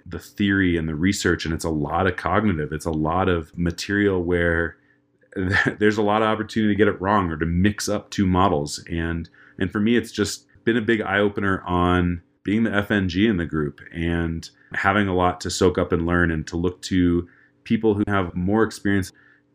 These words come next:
And it's really f-, refreshing to feel like I'm in a place where there's a lot to learn. And we talk about it for the beginner experience all the time. Anytime you can go put yourself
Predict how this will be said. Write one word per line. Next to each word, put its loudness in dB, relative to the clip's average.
And 2
it's -2
really 2
f-, -12
refreshing 0
to -4
feel 0
like 0
I'm 0
in 0
a -2
place -4
where 0
there's -2
a -6
lot -4
to -10
learn. -6
And -8
we 4
talk 2
about 2
it -2
for 2
the 4
beginner 0
experience -2
all 2
the 0
time. 0
Anytime 0
you 2
can 0
go 2
put 0
yourself -2